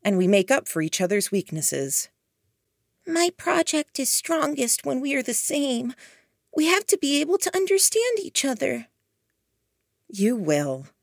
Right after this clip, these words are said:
Ashton said. He gave her smile number three again. It was small, and it was meant to be reassuring. "You don't understand," Laura said,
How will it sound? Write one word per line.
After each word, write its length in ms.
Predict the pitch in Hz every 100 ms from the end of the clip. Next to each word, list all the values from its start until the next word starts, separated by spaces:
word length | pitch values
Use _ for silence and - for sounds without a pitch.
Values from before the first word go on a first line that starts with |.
| _
Ashton 440 | 165 151 - 151 143
said. 380 | 160 147 151 - _ _ _ _ _
He 120 | -
gave 260 | 214 277 294
her 120 | 214
smile 380 | 185 214 202 180
number 260 | 170 143 139
three 300 | - 175 151
again. 400 | 139 143 143 143 _ _ _ _ _ _
It 100 | 240
was 140 | 180 -
small, 420 | - 147 135 147 _
and 140 | 214
it 60 | 226
was 140 | 247
meant 180 | 277 349
to 60 | -
be 140 | 180
reassuring. 680 | 156 165 160 - 233 165 156 - _ _ _ _ _ _ _ _ _ _ _ _ _ -
"You 120 | 427 480
don't 300 | 453 523 740
understand," 920 | 453 466 403 - - 494 392 302 277 - - - _ -
Laura 300 | 180 151 151
said, 420 | - 156 151